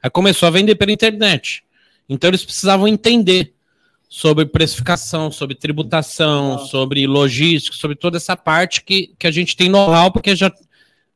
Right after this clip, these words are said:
Speaker 1: eu já vendo, já atendo quem vende pela internet desde dois mil e onze. Então a gente sabia do, dos Paranauê, né, da parte
Speaker 2: Sim.
Speaker 1: contábil, fiscal e tributária.
Speaker 2: Porque
Speaker 1: Isso
Speaker 2: muda,
Speaker 1: facilitou
Speaker 2: muda
Speaker 1: muito, porque o cara
Speaker 2: bastante.
Speaker 1: falou, "Pô, Leandro, agora eu preciso",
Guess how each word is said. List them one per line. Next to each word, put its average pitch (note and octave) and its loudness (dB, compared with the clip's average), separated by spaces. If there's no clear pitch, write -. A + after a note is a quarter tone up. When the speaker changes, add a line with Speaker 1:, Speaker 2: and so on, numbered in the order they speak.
Speaker 1:
eu C3+ 4
já E3 6
vendo, D#3 0
já D3+ 2
atendo F3 2
quem E3+ -2
vende D3+ 0
pela D3 -2
internet D#3 -4
desde E3 -2
dois D#3+ -2
mil E3+ -2
e F#3+ 0
onze. D3 -2
Então A2+ -12
a - -8
gente B2+ -6
sabia D#3 2
do, F3+ -2
dos E3 -6
Paranauê, C#3 0
né, A#2 -4
da A2+ -6
parte A2+ -8
Speaker 2:
Sim. E3+ -14
Speaker 1:
contábil, A#2+ -8
fiscal B2 -6
e - -4
tributária. A2+ -8
Speaker 2:
Porque - -2
Speaker 1:
Isso D3 2
Speaker 2:
muda, G3+ -2
Speaker 1:
facilitou A3+ 4
Speaker 2:
muda C#4+ 6
Speaker 1:
muito, A#3+ 2
porque F#3 2
o G3+ 4
cara G3+ 4
Speaker 2:
bastante. G3 4
Speaker 1:
falou, E3 6
"Pô, G#3+ 2
Leandro, D#3+ 2
agora D#3+ 2
eu G3+ -4
preciso", A3 0